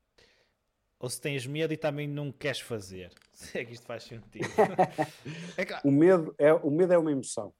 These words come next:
Speaker 2: primeiro que tudo. Não é um estado. O medo é uma emoção. É algo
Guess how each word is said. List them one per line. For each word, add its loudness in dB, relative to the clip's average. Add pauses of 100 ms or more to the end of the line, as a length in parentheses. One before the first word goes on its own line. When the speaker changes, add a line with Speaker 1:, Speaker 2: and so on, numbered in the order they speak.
(100)
Speaker 2:
primeiro 0
que -16
tudo. -4 (960)
Não 2
é 6
um 6
estado. 2 (680)
O -8
medo 4
é 6
uma 2
emoção. 0 (280)
É 0
algo 4